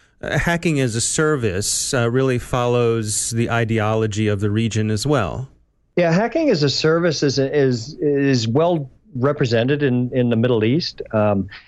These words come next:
Speaker 2: again, a lot of it, it comes back to they want to hack other Western businesses, Western consumers out there to perpetrate their cybercrime against.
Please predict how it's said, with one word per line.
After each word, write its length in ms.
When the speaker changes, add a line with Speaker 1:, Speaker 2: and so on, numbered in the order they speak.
Speaker 2:
again, 380
a 80
lot 340
of 140
it, 80
it 260
comes 300
back 400
to 480
they 120
want 320
to 200
hack 480
other 480
Western 880
businesses, 560
Western 600
consumers 680
out 280
there 260
to 380
perpetrate 480
their 120
cybercrime 760
against. 800